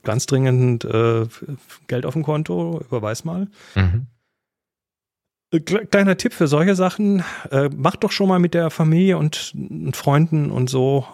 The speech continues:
Speaker 1: irgendwie so ein Safe Word aus oder so.
Speaker 2: <laughs> Ja, gute Idee, ja.
Speaker 1: Ja, dann kann man sagen,
Speaker 2: Wie heißt
Speaker 1: hier,
Speaker 2: das
Speaker 1: wer ist
Speaker 2: Zauberwort?
Speaker 1: wer ist das Zauberwort? Ähm, ähm, Wackelpudding?
Speaker 2: Ja.
Speaker 1: Keine Ahnung.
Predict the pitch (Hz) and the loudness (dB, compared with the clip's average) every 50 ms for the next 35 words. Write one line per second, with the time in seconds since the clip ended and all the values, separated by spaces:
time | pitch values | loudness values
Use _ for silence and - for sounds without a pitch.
0 | - - 123 120 123 123 123 123 123 117 120 - - 127 131 156 - - - 127 | -6 -4 -2 0 2 2 4 4 2 2 2 0 2 2 2 2 0 -2 -2 0
1 | 113 107 107 - - - 90 87 87 101 107 - - - - 107 107 104 104 104 | 2 2 0 -2 -4 -10 -8 -6 -4 -4 -4 -6 -6 -6 -6 -4 -2 0 0 0
2 | - - - 117 101 95 - - 127 135 - 104 101 98 - 98 92 95 104 123 | 0 0 0 0 0 0 0 -2 -6 -4 -2 -4 -4 -2 -2 -2 -2 -2 -2 -2
3 | 127 107 - - _ - - - 123 127 139 151 160 147 123 110 - - 113 127 | -4 -4 -6 -8 _ -16 -12 -6 0 2 4 4 4 2 0 -2 -4 -4 -6 -6
4 | 127 - - - 131 123 127 120 120 117 117 123 135 127 117 135 135 135 - 127 | -6 -6 -4 -2 0 0 2 2 2 2 2 2 2 2 4 4 4 4 4 4
5 | 135 131 147 147 - 147 135 127 143 139 131 135 135 135 139 135 - - 123 110 | 4 2 2 2 4 4 6 6 6 4 4 4 6 4 4 2 2 0 -2 -2
6 | - - - - - 131 - - 156 147 - - 147 151 160 170 156 156 160 165 | -2 -8 -10 -2 0 0 2 2 0 0 2 2 4 4 4 4 4 4 4 4
7 | 170 170 - - - 135 131 131 131 131 127 143 147 123 120 120 117 117 113 110 | 4 2 0 -2 0 0 0 2 0 0 -2 -2 -2 -2 0 0 0 -2 -2 -2
8 | 110 110 110 110 _ _ _ _ _ _ _ _ _ _ _ _ _ _ _ _ | -2 -4 -4 -6 _ _ _ _ _ _ _ _ _ _ _ _ _ _ _ _
9 | _ _ - - _ _ _ _ _ _ - - - - 302 - 123 98 95 95 | _ _ -20 -20 _ _ _ _ _ _ -20 -14 -14 -10 -6 -4 -2 -2 -2 -2
10 | 175 175 175 180 185 - 165 165 160 135 120 123 117 101 95 | -2 -2 -2 -2 0 2 4 4 4 4 4 2 0 0 -2